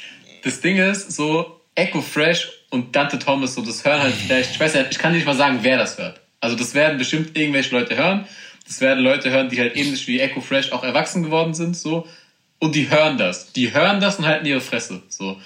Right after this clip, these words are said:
Aber Fans von ufo und Data Love, die hören das und die tun so, als wäre das die Offenbarung. Die tun so, als wäre das jetzt so der Shit und jeder, der das nicht feiert, der ist einfach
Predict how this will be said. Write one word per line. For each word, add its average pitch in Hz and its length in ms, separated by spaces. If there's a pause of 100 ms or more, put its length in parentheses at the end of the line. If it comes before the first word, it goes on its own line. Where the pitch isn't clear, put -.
(560)
Aber 135 460 (300)
Fans 190 400
von 151 240
ufo 202 340
und 131 140
Data 165 320
Love, 123 360
die 127 160
hören 170 320
das 131 360 (320)
und 127 180
die 139 140
tun 208 360
so, 156 160
als 135 200
wäre 160 180
das 151 160
die 151 100
Offenbarung. 127 680 (340)
Die 123 100
tun 190 300
so, 185 380 (280)
als 131 220
wäre 160 220
das 147 160
jetzt 139 120
so 127 100
der 165 240
Shit - 380
und 123 200
jeder, 160 180
der 147 100
das 139 160
nicht - 120
feiert, 143 300
der 131 80
ist 123 100
einfach 120 180